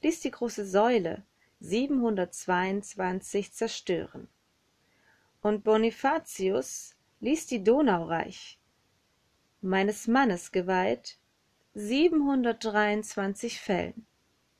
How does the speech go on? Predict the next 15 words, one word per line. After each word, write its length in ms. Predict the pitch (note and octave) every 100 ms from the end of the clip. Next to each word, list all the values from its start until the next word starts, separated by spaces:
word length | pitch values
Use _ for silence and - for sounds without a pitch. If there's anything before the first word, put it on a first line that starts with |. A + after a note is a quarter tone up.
| _ _ _ _ _ _ _ _ _ _ _ _ _ _ _ -
Mein 280 | G#3 G#3+
Volk 680 | G3+ - G#3+ A3 C4+ - - -
wurde 460 | G#3+ A3 C#4+ E4
im 200 | B3 A#3+
achten 440 | - C4+ - - A#3+
Jahrhundert 680 | A3 G#3+ A#3+ A#3+ A#3+ A#3+ -
von 460 | - G#3+ G#3+ A3 -
irischen 640 | - C#4 E4+ B3+ - A3+
Wandermönchen 800 | G3+ A#3+ C4+ F#3+ F#3+ G3 G3 G#3+
missioniert. 800 | G#3+ A3 - B3 A#3+ G3+ - - _ _ _ _ _ _ _ _ _ _ _ _ _ _ _ _
Zudem 640 | - - G#3 A3+ A#3+ C4 C4 _ _ _ _ _
brach 220 | - A3+ A#3+
eine 240 | A#3+ A#3+
Zeit 440 | A#3+ - C4+ D4 -
an, 320 | F3 G3 A#3+